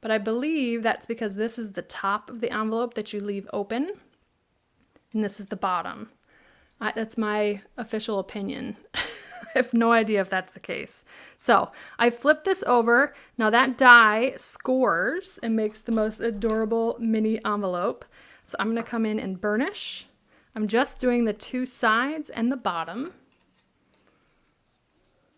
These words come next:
So we're gonna fold the sides in and the bottom, and then we've got this super cute envelope. So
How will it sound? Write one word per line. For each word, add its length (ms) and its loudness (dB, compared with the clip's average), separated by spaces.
So 200 -8
we're 80 -4
gonna 160 -8
fold 300 -6
the 80 -12
sides 460 -4
in 480 -2
and 160 -4
the 40 -4
bottom, 720 -4
and 100 -6
then 80 -4
we've 120 -8
got 180 -6
this 140 -10
super 1080 -12
cute 460 -16
envelope. 540 -12
So 320 -6